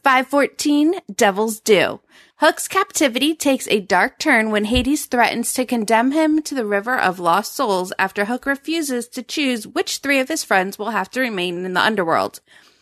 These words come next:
Meanwhile, Gold is suddenly eager to help Emma, Snow, David, Regina, Robin, and Henry find Hook so he can return home to Belle. But in order to do so, he must find his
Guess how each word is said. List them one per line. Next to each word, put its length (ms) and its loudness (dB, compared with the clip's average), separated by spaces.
Meanwhile, 560 2
Gold 280 -2
is 220 -2
suddenly 460 2
eager 260 0
to 80 0
help 380 0
Emma, 320 2
Snow, 500 2
David, 540 4
Regina, 560 -2
Robin, 340 2
and 180 0
Henry 360 2
find 320 0
Hook 320 4
so 160 0
he 160 4
can 140 -2
return 340 0
home 200 -2
to 120 -2
Belle. 420 0
But 200 2
in 180 0
order 240 0
to 160 -10
do 200 0
so, 260 2
he 140 2
must 320 2
find 180 2
his 180 -2